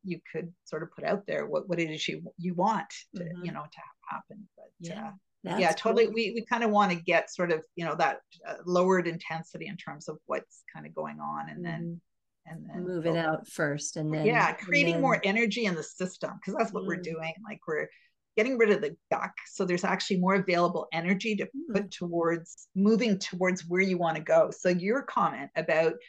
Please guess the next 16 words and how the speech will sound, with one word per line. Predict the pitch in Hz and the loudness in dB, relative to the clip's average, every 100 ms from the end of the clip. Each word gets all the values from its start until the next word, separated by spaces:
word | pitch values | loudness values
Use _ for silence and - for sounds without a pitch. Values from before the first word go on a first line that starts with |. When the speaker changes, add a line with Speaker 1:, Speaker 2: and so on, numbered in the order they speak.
| - _ - | -20 _ -4
Speaker 1:
"I'm | 180 180 | -2 -2
calm, | - 233 277 233 | 0 2 4 6
but | 165 | 4
I | |
actually | 160 202 233 | 2 2 0
have | 190 | 2
more | 185 165 | 0 -2
energy," | 175 226 247 180 151 151 | -2 2 2 0 -4 -2
like, | 180 | -2
that's | 254 302 - | 2 0 -2
the | 175 | -6
goal, | 170 180 170 - - - | 2 4 4 0 -8 0
right? | 175 190 | 0 0
Because | 196 180 180 | -4 -4 0
when | 196 202 | 2 4
you're | 233 | 2